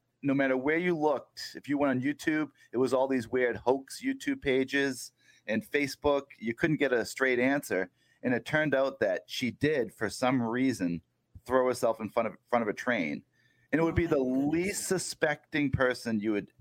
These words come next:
Speaker 1: ever imagine. She's just, like, this sweet woman with, I think she has a daughter, a husband,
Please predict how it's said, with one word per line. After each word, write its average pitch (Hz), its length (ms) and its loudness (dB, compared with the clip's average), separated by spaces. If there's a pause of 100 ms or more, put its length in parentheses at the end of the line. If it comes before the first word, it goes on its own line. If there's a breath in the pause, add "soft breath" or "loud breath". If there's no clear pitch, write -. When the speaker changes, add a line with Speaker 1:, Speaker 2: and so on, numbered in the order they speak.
(100)
Speaker 1:
ever 117 220 4
imagine. 101 540 -2 (580 loud breath)
She's 165 140 -4
just, 151 140 0
like, 135 140 4
this 135 200 0
sweet 160 340 0
woman 143 460 2
with, 113 280 0
I 110 120 4
think 139 160 0
she 135 220 -2
has 127 340 2 (180)
a 92 60 -4
daughter, 123 580 2
a 113 60 2
husband, 120 640 0